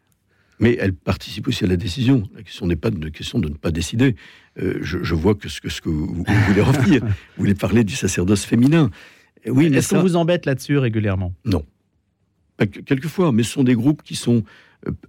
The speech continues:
Speaker 1: qui font peu, peu, pas, pas mal de bruit, c'est vrai, euh, parce qu'elles, elles, elles expriment une certaine revendication,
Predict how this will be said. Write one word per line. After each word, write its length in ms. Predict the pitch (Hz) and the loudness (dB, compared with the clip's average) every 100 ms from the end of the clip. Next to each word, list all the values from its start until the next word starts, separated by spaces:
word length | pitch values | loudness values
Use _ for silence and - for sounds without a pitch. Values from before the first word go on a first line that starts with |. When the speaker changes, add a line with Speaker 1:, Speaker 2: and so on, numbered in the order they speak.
| 190 | -18
Speaker 1:
qui 200 | - - | -4 -2
font 180 | - 123 | 2 0
peu, 200 | - 87 - | 0 -6 -6
peu, 80 | 85 | -10
pas, 200 | 78 87 | -6 -4
pas 120 | 175 | 0
mal 180 | 165 123 | 0 2
de 100 | 90 | 0
bruit, 260 | 80 - 214 | 0 0 0
c'est 180 | - | -2
vrai, 280 | - 107 170 - _ _ _ - | -4 0 0 0 _ _ _ -12
euh, 800 | - 78 73 76 - - - - 90 | -8 -6 -6 -6 -8 -8 -10 -12 -12
parce 180 | - - | -6 -6
qu'elles, 420 | - 196 82 78 - | 0 2 2 -2 -8
elles, 180 | 73 71 _ _ _ | -12 -14 _ _ _
elles 320 | - 80 80 | -10 -4 0
expriment 400 | 92 - - 101 | -2 -2 0 0
une 80 | 87 | 0
certaine 380 | - 101 107 87 | -4 -4 -4 -4
revendication, 960 | - - 120 101 101 120 107 - 160 | -4 0 2 2 -2 -4 -4 0 2